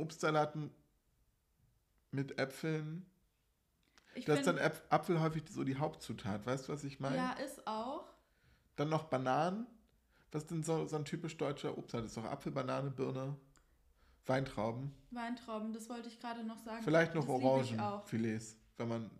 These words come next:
Speaker 1: richtig Bock hat.
Speaker 2: Ja.
Speaker 1: Oder
Speaker 2: Oh,
Speaker 1: noch
Speaker 2: so
Speaker 1: eine
Speaker 2: richtig
Speaker 1: Wassermelone
Speaker 2: gute
Speaker 1: drin.
Speaker 2: Mandarinen wäre auch lecker, aber das gibt's halt zu Obstsalatzeiten nicht so.
Speaker 1: Ja.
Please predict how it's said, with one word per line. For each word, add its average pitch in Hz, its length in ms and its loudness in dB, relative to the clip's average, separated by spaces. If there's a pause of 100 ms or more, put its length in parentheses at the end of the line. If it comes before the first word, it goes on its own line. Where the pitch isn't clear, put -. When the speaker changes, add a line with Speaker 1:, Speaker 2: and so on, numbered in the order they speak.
(560)
Speaker 1:
richtig 117 280 -4
Bock 107 200 -2
hat. 104 260 -4
Speaker 2:
Ja. 220 440 -8
Speaker 1:
Oder 156 220 4
Speaker 2:
Oh, 156 120 -2
Speaker 1:
noch 143 120 2
Speaker 2:
so 131 80 -2
Speaker 1:
eine 156 80 4
Speaker 2:
richtig 135 80 4
Speaker 1:
Wassermelone 113 640 4
Speaker 2:
gute 104 140 2
Speaker 1:
drin. 104 160 0
Speaker 2:
Mandarinen - 400 -10
wäre 73 160 -16
auch - 120 -18
lecker, - 220 -14
aber - 120 -16
das - 160 -16
gibt's - 240 -18
halt 226 160 -16
zu - 140 -18
Obstsalatzeiten 214 920 -12
nicht 226 160 -8
so. 110 60 -4
Speaker 1:
Ja. 110 180 -4